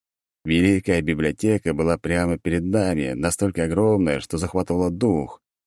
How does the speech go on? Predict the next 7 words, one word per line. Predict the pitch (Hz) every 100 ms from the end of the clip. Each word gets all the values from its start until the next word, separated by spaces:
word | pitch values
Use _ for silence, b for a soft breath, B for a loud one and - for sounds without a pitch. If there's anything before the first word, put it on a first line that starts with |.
| -
Титаническое | 87 123 139 147 110 - 117
здание, | 101 107 131 104 82
выполненное | 73 107 104 98 98 95
в | -
форме | 117 104 90
низкого | 85 104 - 98
цилиндра, | 85 98 117 117 87 78